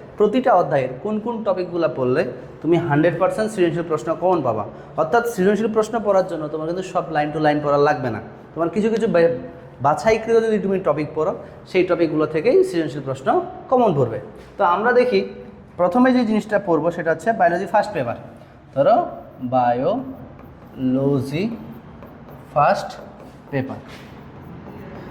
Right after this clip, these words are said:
তো তোমাদের তো শর্ট সিলেবাস, তোমাদের কি কি অধ্যায় আছে? আমরা যদি অধ্যায়গুলো দেখি, অধ্যায় আছে এক মানে কোষ ও এর গঠন, তারপর হচ্ছে আমাদের দুই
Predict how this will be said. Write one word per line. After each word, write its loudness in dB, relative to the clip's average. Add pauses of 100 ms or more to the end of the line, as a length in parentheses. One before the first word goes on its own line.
(120)
তো 0
তোমাদের 4
তো 6 (340)
শর্ট 2
সিলেবাস, 0 (320)
তোমাদের 2
কি -6
কি 0
অধ্যায় 6
আছে? 0 (100)
আমরা -6
যদি -4
অধ্যায়গুলো 0
দেখি, 0 (480)
অধ্যায় 2 (1400)
আছে 2 (180)
এক 2
মানে 2
কোষ 0 (440)
ও -4
এর 2
গঠন, 2 (1000)
তারপর 4
হচ্ছে -2
আমাদের 0
দুই 4